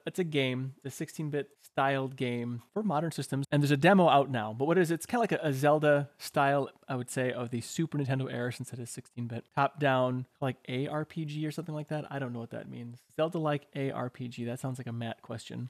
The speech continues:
It's a story. You're a heroine, and you've had something taken from you, and you're trying to get it back. And very cutely, you come out of a hip-, hippopotamus's mouth, which I'm not sure why that is, and I haven't really f-, dug into it. But the point is, it's for, uh, Windows, Mac, Linux,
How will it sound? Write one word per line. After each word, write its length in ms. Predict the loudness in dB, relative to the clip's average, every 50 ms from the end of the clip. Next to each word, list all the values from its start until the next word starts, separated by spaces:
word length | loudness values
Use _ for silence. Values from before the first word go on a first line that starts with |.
| -12 _ _ _
It's 140 | -4 0 0
a 40 | 0
story. 580 | 0 2 2 4 6 6 6 6 4 2 0 -2 _ -8
You're 180 | -4 -2 0 0
a 60 | 2
heroine, 640 | 2 4 4 4 4 4 2 2 2 2 2 0 -2
and 240 | -2 -2 -2 -2
you've 160 | -2 -2 -4 -6 -10 -18 _ _
had 180 | -6 -4 -2 -2
something 300 | -2 0 0 0 -2 0
taken 320 | 0 0 0 2 0 0
from 260 | 2 4 4 4 4
you, 240 | 4 4 4 4 2
and 140 | 2 0 0
you're 100 | -2 -4
trying 220 | -4 -4 -4 -2
to 80 | -2 -2
get 120 | -4 -4
it 120 | -6 -4 -4
back. 400 | -2 -2 -2 -4 -6 -8 -12 -10
And 400 | -6 -4 -2 0 0 -2 -2 -4 -8 _ _
very 320 | 0 2 4 4 4 2 0
cutely, 500 | -2 0 0 0 2 2 0 0 0 0
you 440 | 0 0 0 -2 -2 -2 -2 -6 -10 -6
come 180 | -2 -2 0 0
out 160 | 0 0 -2
of 60 | -2
a 120 | -4 -6 -6 -6 -6
hip-, 180 | -6 -6 -6 -6
hippopotamus's 840 | -6 -6 -6 -6 -6 -4 -4 -2 -2 -2 -4 -6 -6 -8 -8 -6 -6
mouth, 440 | -4 -2 -2 -2 -4 -6 -8 -8
which 160 | -10 -10 -8 -6
I'm 120 | -4 -4
not 120 | -4 -6
sure 240 | -6 -6 -4 -4 -2
why 220 | -2 0 0 0 2
that 180 | 2 2 2
is, 240 | 2 0 0 0 -2
and 140 | -4 -6 -4
I 40 | -4
haven't 220 | -4 -4 -4 -6
really 140 | -6 -6 -8
f-, 140 | -8 -12 -10 _ -2
dug 140 | 0 0
into 240 | 0 0 -2 -2 -4
it. 80 | -4 -4 _ _ -20 -20 -20 -20 _ _ _
But 100 | -4 -4
the 60 | -2 0
point 240 | 2 4 4 4
is, 200 | 4 2 0 -2 -8 _ -4
it's 220 | -2 -2 -2 -4
for, 280 | -2 0 2 2 4 4
uh, 240 | 2 2 0 0 -2
Windows, 680 | -4 -2 0 2 4 4 4 4 4 2 2 0 0 0
Mac, 380 | 2 2 2 2 2 0 -2
Linux, 420 | -2 0 2 2 2 0 -2 -6